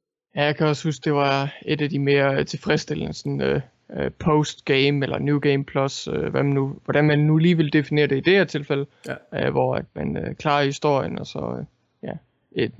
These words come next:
Speaker 1: nu er det selvfølgelig ikke nogen afsløring eller spoiler at sige, at Batman stadigvæk lige vandrer rundt og klarer det sidste
Speaker 2: <laughs>
Speaker 1: på, på øen, efter, øh, kampagnen er klaret, og så, ja,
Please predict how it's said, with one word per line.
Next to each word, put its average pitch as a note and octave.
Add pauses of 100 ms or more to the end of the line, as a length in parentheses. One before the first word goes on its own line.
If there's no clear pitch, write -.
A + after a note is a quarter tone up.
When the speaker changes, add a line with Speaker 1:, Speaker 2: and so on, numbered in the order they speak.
(120)
Speaker 1:
nu -
er -
det D#3
selvfølgelig C3+
ikke C#3+
nogen C#3
afsløring C#3
eller -
spoiler D3+
at C3+
sige, C#3+
at C3 (280)
Batman C3+
stadigvæk C#3
lige C#3+ (100)
vandrer C3
rundt C#3+
og C3+
klarer C#3+
det C#3+
sidste D3+ (360)
Speaker 2:
<laughs> -
Speaker 1:
på, C#3+
på C#3
øen, C#3+ (120)
efter, C3+
øh, C3 (220)
kampagnen C#3
er C3+
klaret, D3
og -
så, C#3 (220)
ja, C3